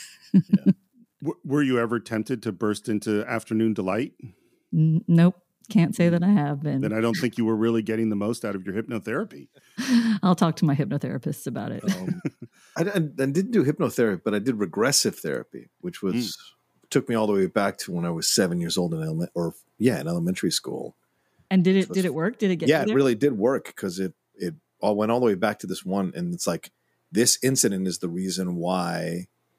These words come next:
Speaker 3: you're constantly seeking approval in all these things when you go forward from it. That's why you've always struggled with this, because of that moment.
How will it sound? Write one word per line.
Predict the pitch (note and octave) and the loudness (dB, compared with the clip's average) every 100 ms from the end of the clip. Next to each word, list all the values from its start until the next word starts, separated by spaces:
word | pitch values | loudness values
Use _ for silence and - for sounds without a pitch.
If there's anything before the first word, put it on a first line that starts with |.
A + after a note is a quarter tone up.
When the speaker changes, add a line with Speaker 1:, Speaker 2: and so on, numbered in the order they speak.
| _ | _
Speaker 3:
you're | F#2 | -6
constantly | - G2+ G2 - F2 | -4 -6 -2 -2 -2
seeking | F#2+ F2+ F#2 | -2 -2 -4
approval | D#2 - A2 F2+ D#2 C#2 E2 - _ _ _ _ _ | -8 -2 0 0 -2 -6 -6 -10 _ _ _ _ _
in | G2+ F#2 | -2 2
all | G2+ F#2+ | 2 2
these | F#2 - | 2 2
things | F#2 F2 | 0 -2
when | E2+ E2+ | -2 -4
you | E2 | -2
go | E2+ | -2
forward | - F#2+ F2+ E2 | 0 0 2 0
from | F#2 D#2+ | -4 -2
it. | |
That's | F#2+ G2 | -2 0
why | G#2 | 0
you've | F2+ E2+ | 0 0
always | F2 F2 | -2 -2
struggled | - G#2 C3 G#2 | -2 0 0 0
with | - | -2
this, | D2+ | -6
because | - - D#3+ | -8 -12 -10
of | D3+ D3+ | -10 -6
that | D3 D3 - | -4 -4 -6
moment. | D#3 C3+ - D3 | -2 -2 -2 -8